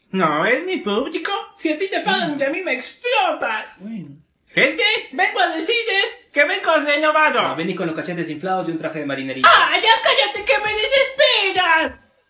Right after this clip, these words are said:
Speaker 2: ¿Desean pedir algo, señores?
Speaker 1: <laughs> Ah, sí.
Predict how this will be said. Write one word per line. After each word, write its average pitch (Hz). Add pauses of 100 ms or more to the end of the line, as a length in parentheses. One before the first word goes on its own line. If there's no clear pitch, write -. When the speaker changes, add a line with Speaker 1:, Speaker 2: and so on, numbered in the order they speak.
(2250)
Speaker 2:
¿Desean 196
pedir 170
algo, 220
señores? 220 (140)
Speaker 1:
<laughs> -
Ah, 466
sí. 349